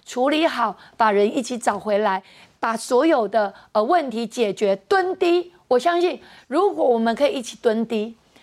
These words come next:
如果我们一起把人拉-，拉回来，我相信二零二四我们绝-，绝对有机会，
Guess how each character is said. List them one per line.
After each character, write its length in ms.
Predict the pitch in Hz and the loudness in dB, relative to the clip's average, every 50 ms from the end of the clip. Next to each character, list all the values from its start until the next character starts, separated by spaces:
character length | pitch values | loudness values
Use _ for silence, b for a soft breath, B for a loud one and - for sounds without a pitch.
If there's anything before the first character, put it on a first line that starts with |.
| b | b
如 240 | b 320 392 440 403 | b 2 2 2 2
果 140 | - 359 330 | 2 2 0
我 60 | 277 | 2
们 260 | 247 247 247 247 - | 2 0 0 -2 -4
一 20 | 285 | -10
起 160 | - - 262 | -8 -8 -4
把 200 | 208 - 208 196 | -2 -2 0 0
人 180 | 196 196 208 | -2 -2 -2
拉-， 220 | 220 208 202 208 - | -2 -4 -4 -6 -4
拉 220 | - 262 247 262 277 | 0 0 2 2 2
回 160 | 226 214 208 | 0 0 0
来， 260 | 214 196 180 180 - b b b b b | 0 -2 -4 -6 -12 b b b b b
我 140 | b 254 240 | b 0 0
相 260 | 233 - 294 285 302 | 2 2 0 0 0
信 140 | 233 285 262 | -2 -4 -4
二 220 | - 349 302 262 | -2 0 0 2
零 180 | 240 226 220 240 | 2 0 -2 0
二 100 | 240 233 | 0 0
四 140 | 226 226 - | 0 -2 -2
我 140 | 220 220 214 | -2 -2 0
们 200 | 220 233 233 226 | -2 -4 -4 -6
绝-， 320 | - - - 247 214 - - | -6 -4 -2 -2 -2 -2 -2
绝 180 | - 226 214 | 0 0 0
对 320 | 220 277 277 247 208 - _ _ | 2 2 2 0 0 -2 _ _
有 240 | - 240 226 196 185 190 | 0 0 2 2 0 -4
机 320 | - - - 247 254 262 | -10 -10 -8 -6 -6 -6
会， 240 | 247 - 277 247 | -2 0 2 2